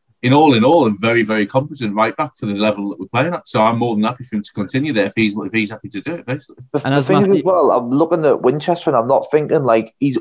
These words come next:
Speaker 2: okay for a midfielder at right back. I'm thinking, like, he's really good as a right back in his own right. So let's say,
Speaker 1: Exactly.
Speaker 2: so let's say we sign Carl Winchester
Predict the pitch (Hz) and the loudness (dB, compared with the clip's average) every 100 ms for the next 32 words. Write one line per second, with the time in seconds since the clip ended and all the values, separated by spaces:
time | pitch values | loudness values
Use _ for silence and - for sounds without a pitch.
0 | - 143 123 - 135 135 139 127 123 135 | 2 4 4 4 4 4 2 2 4 4
1 | 135 135 120 135 135 135 - 135 135 135 | 4 4 4 2 2 0 2 0 0 -4
2 | 110 117 113 135 127 120 123 131 123 127 | 0 0 2 2 0 0 2 4 4 2
3 | 107 117 123 127 123 123 - 127 123 123 | 2 2 2 2 0 0 -2 -4 2 2
4 | 120 120 _ _ - - 131 147 143 139 | 2 -2 _ _ -20 -6 2 2 2 0
5 | 143 113 151 127 - - - 147 156 - | 0 4 4 4 0 -4 -2 0 2 2
6 | 156 143 147 - 151 135 - 143 131 139 | 4 4 2 2 0 0 0 2 2 2
7 | 131 135 - 120 113 | 0 -2 0 2 4